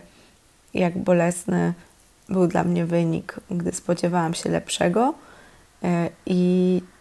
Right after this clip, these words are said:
jak ogromnym stresem była matura z polskiego. Znam też ludzi,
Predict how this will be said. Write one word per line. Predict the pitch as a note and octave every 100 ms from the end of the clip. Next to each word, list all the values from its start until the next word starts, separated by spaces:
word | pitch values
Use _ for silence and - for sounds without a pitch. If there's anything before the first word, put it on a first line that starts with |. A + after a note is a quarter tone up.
| - - - -
jak | G3+ F#3+ -
ogromnym | F#3 F#3+ F#3 F#3 F3+ F#3
stresem | - - F3 - F3 E3+
była | F3 E3+
matura | E3+ F3 - E3+
z | E3+
polskiego. | - E3+ - - D#3+ E3+ F3+ - - - -
Znam | - F3 F#3+
też | A3+ -
ludzi, | G3 F3+ F#3+